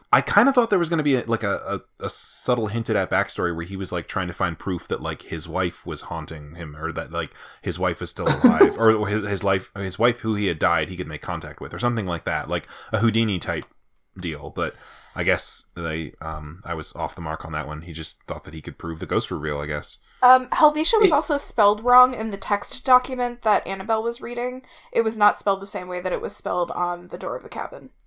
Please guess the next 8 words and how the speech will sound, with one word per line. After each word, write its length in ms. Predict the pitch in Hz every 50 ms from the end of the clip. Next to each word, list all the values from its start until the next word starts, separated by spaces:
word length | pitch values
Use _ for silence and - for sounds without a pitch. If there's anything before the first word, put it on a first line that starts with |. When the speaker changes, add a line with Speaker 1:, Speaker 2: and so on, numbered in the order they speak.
| _ _ _ _ - -
Speaker 3:
Oh. 500 | 143 143 135 143 143 135 131 135 - - - _ - -
Speaker 2:
I 80 | 107
just 160 | 101 - -
wanna 120 | - - -
point 200 | - - - -
that 140 | - - -
out. 220 | - - - - _ _ - _ _ _ _ _ _ _ _ _ -
Speaker 3:
Okay. 320 | 180 196 - 143 165 -